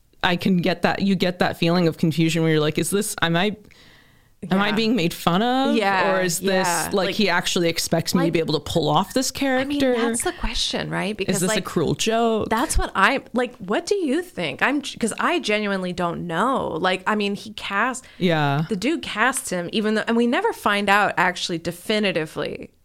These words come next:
Speaker 2: if this young actor did sleep with this guy's wife. Like, back
Speaker 1: Wasn't
Speaker 2: before.
Speaker 1: that the, the one that she was sleeping with
Speaker 2: Well,
Speaker 1: on the couch? Wasn't,
Speaker 2: I,
Speaker 1: it wasn't
Speaker 2: I
Speaker 1: that
Speaker 2: mean,
Speaker 1: actor?
Speaker 2: it's presumably that guy, but we never actually saw his face.
Speaker 1: But he, but then,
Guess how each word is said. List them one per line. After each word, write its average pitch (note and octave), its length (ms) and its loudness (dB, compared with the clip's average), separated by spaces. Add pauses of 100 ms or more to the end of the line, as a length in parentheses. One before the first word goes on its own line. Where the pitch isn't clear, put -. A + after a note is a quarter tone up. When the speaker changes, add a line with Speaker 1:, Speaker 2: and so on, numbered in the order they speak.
(100)
Speaker 2:
if G3 460 -4 (120)
this F#3+ 340 -4
young F#3 280 0
actor E3 440 2
did E3+ 380 -4
sleep D#3+ 420 -4 (220)
with - 460 -6 (500)
this E3+ 180 -8
guy's D#3 240 -4
wife. - 420 -10
Like, E3+ 140 -4 (100)
back F#3+ 80 2
Speaker 1:
Wasn't C#4 260 0
Speaker 2:
before. G#3+ 100 2
Speaker 1:
that G#3+ 200 -2
the, F#3+ 400 2
the F#3+ 220 0
one F3+ 200 4
that E3 120 0
she G#3 180 0
was E3+ 360 -2
sleeping - 420 0
with D4+ 80 2
Speaker 2:
Well, C#4+ 100 2
Speaker 1:
on C#4 80 0
the C#4 60 -2
couch? - 520 -2
Wasn't, G3 360 0
Speaker 2:
I, - 20 2
Speaker 1:
it G3+ 60 2
wasn't G#3 340 0
Speaker 2:
I D#4+ 40 2
Speaker 1:
that D4 80 0
Speaker 2:
mean, D4+ 200 0
Speaker 1:
actor? F4 160 0
Speaker 2:
it's F#4+ 220 -2
presumably D4+ 920 0
that E4 260 -2
guy, D#4 240 0
but C#4+ 140 0
we A#3 120 0
never A#3+ 280 0
actually D4 320 -2
saw A#3 220 -2
his G3+ 200 -2
face. - 640 -10 (200)
Speaker 1:
But C4 140 2
he, C4 180 -2
but D#4 180 0
then, F4+ 160 0